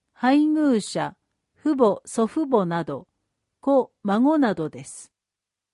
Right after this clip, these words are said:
本人確認のため、窓口に来た方のマイナンバーカード、運転免許証、パスポートなど、顔写真付き証明書が必要となります。なお、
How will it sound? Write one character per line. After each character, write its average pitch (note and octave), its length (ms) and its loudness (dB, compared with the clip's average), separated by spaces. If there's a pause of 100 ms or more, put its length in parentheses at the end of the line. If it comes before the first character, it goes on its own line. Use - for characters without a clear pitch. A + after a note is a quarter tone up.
(580)
本 D#4 320 0
人 A#3 280 2
確 A3 260 -2
認 C#4+ 240 2
の B3+ 180 2
た G#3+ 180 -4
め、 G3+ 260 -6 (420)
窓 A#3 280 0
口 C4+ 280 -2
に G3+ 160 -2
来 - 100 -20
た C#4 140 -2
方 G3 300 -2
の E3+ 300 -6
マ G#3+ 200 0
イ C#4+ 100 4
ナ D4 200 4
ン C#4 120 2
バ C4 260 2
ー B3 60 -8
カ A#3+ 220 0
ー F3 40 -4
ド、 D3+ 280 -8 (400)
運 C#4 220 2
転 C#4+ 240 2
免 C4+ 340 2
許 B3 200 0
証、 F#3+ 500 -4 (380)
パ G#3 160 -4
ス - 160 -10
ポ D#4+ 220 0
ー C#4+ 60 0
ト G3+ 140 0
な F3+ 180 -2
ど、 E3 260 -6 (300)
顔 C4 300 2
写 D4+ 180 0
真 D4 280 0
付 B3+ 360 -4
き - 0 -
証 C4 280 0
明 C4 240 2
書 B3 180 -2
が F3 160 -4
必 - 280 -8
要 G#3+ 160 2
と F#3+ 160 -6
な E3+ 140 -6
り D#3+ 120 -10
ま C#3 160 -10
す。 - 240 -18 (1300)
な B3+ 220 2
お、 G3 260 -2